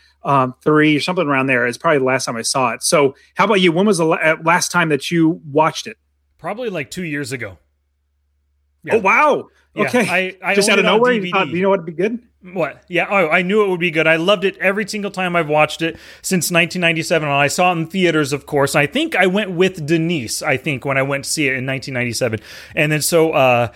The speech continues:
Speaker 2: uh, I've just, I've been in love with it ever since. I just, I, I can't get enough of this movie. I'll tell you right now, it's an A plus.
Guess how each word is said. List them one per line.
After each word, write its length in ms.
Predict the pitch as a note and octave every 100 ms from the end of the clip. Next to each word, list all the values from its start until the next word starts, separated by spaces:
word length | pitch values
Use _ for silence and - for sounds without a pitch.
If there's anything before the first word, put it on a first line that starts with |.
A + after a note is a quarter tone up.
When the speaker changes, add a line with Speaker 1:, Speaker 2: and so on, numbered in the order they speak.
| -
Speaker 2:
uh, 60 | -
I've 280 | C3 C3+ D3+
just, 200 | D#3 -
I've 200 | D3+ D3+
been 140 | E3
in 100 | D3+
love 160 | C#3 C#3
with 160 | C#3 B2+
it 80 |
ever 180 | A#2 A2+
since. 460 | - B2+ G#2 - - -
I 100 | C3
just, 220 | B2 A#2
I, 200 | D3 D3+
I 80 | D#3
can't 280 | C3+ F3+ E3
get 120 | D#3+
enough 240 | C#3+ D3 D3+
of 60 |
this 160 | C#3+ D3+
movie. 240 | C#3 C#3 -
I'll 180 | F3 G3+
tell 180 | - A3+
you 120 | G#3
right 180 | G3 G#3+
now, 180 | G#3+ A3
it's 180 | F3 F3+
an 120 | D#3
A 220 | E3 E3
plus. 580 | E3 - C#3 G2+ -